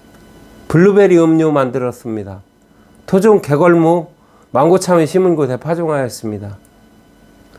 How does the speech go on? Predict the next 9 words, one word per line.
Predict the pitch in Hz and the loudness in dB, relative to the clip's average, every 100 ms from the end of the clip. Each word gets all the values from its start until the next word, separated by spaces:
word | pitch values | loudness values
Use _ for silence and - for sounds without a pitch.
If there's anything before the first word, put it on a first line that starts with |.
| - - - - - - - - | -20 -20 -20 -20 -20 -20 -16 -4
망고 | 123 180 190 | 0 2 2
참외 | 196 185 175 156 | 0 2 2 0
수제청 | - 226 254 233 220 | -2 -2 -2 0 0
만들기 | 170 143 135 123 131 131 | 0 -2 -4 -6 -8 -8
실시하였습니다. | - 160 - 139 120 107 110 104 101 98 _ _ _ _ _ _ _ _ - - - _ - - - - - - - - - - - - - | -8 -8 -2 -2 -4 -8 -10 -8 -10 -14 _ _ _ _ _ _ _ _ -20 -20 -20 _ -20 -20 -20 -20 -20 -20 -20 -20 -20 -20 -20 -20 -8
아로마 | - 156 196 202 185 | -2 2 4 2 0
소독제 | 202 214 214 196 | 0 -2 -2 -2
만들게 | 165 143 139 135 135 123 | -2 -2 -4 -4 -6 -6
하였습니다. | 117 139 135 - 117 101 98 | -6 -6 -6 -8 -10 -8 -10